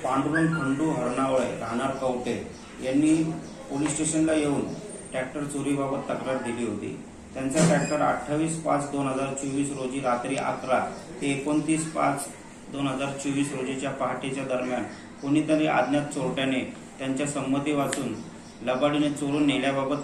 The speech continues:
फिर्याद दिली होती. अ, ट्रॅक्टरचं माहिती घेतल्यानंतर महेंद्र अर्जुन सहाशे पाच कंपनीचा ट्रॅक्टर होता. त्याबाबत माहिती घेतल्यानंतर आमच्या गुन्हे प्रकटीकरण पथकातील,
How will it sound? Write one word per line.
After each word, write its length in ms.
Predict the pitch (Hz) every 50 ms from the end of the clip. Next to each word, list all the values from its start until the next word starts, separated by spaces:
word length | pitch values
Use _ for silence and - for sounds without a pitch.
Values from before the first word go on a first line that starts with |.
| -
फिर्याद 280 | 139 127 131 139 135 131
दिली 240 | 127 120 120 135 123
होती. 360 | 113 104 - - 82 - - - - - - - - - - - 170 175 -
अ, 120 | 120 120 123 - -
ट्रॅक्टरचं 640 | 147 139 139 - - 160 160 156 175 175 175 175
माहिती 320 | 165 156 139 143 143 143 160
घेतल्यानंतर 600 | 160 151 139 - 147 156 156 156 147 147 151 156
महेंद्र 440 | 156 156 143 135 139 151 156 160 165
अर्जुन 460 | 160 156 151 147 143 143 160 156 147
सहाशे 380 | 139 - 131 127 127 - 156
पाच 380 | 156 - - 151 147 151 - -
कंपनीचा 420 | 151 139 139 139 143 143 139 147
ट्रॅक्टर 360 | 135 123 135 123 123 - 123 127
होता. 380 | 127 107 - - 117 - - - - - - - -
त्याबाबत 380 | 143 151 156 160 156 160 165 160
माहिती 340 | 151 131 127 127 131 151 156
घेतल्यानंतर 680 | 139 131 131 - 143 147 147 147 147 143 143 147 147
आमच्या 500 | - 143 139 139 139 139 - 151 147 147 - - 123
गुन्हे 180 | 131 139 151 156
प्रकटीकरण 760 | 156 - 147 139 143 135 151 143 143 147 143 143 151 151
पथकातील, 680 | 147 - - 131 131 - - 139 139 139 143 139 110 95